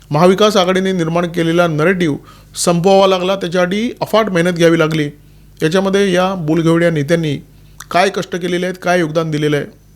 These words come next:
देवेंद्र फडणवीस यांच्यासारखं सक्षम नेतृत्व महाराष्ट्राला लाभलेलं आहे. त्यांच्या मेहनतीचं, त्यांच्या कार्यक्षमतेचं, त्यांच्या कर्तृत्वाचं आणि त्यांच्या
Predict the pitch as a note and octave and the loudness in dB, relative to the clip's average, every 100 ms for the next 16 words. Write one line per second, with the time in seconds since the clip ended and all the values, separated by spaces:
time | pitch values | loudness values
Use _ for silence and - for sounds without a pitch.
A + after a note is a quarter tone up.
0 | - - - D3 F3+ A3 A3 A3+ F#3+ F#3+ | -20 -20 -8 2 4 4 2 0 2 2
1 | G3+ G3 F3 F#3 F#3 F#3+ - - G#3+ F#3+ | 0 0 0 0 0 -2 -2 0 0 0
2 | E3 E3 D#3 D#3+ D#3+ E3 D#3+ - E3 D#3 | -4 -2 -2 -2 -2 -2 -2 -2 -2 0
3 | D3 D3+ D#3 D3+ C#3+ - - D#3+ D3+ F3 | 0 0 0 0 -4 -10 -4 -2 2 2
4 | F3 - D#3 D3+ E3 D#3+ D3+ F3 E3+ E3+ | 2 -4 -2 0 0 -2 -4 0 2 0
5 | - - - E3 D3+ E3+ - G#3 F#3 - | -4 -20 -10 -6 -2 -2 0 2 2 0
6 | E3+ E3 D3+ D3+ - - - - - D#3+ | -2 0 0 -2 -4 -14 -20 -18 -2 0
7 | D3+ G3+ E3+ E3+ C4 A3+ F#3 E3+ C#3 - | 0 0 0 0 2 2 2 0 -4 -6
8 | - - - E3+ G#3 A#3 - - E3+ E3 | -20 -16 -6 -2 -2 -4 -8 -2 -2 2
9 | F#3+ | 0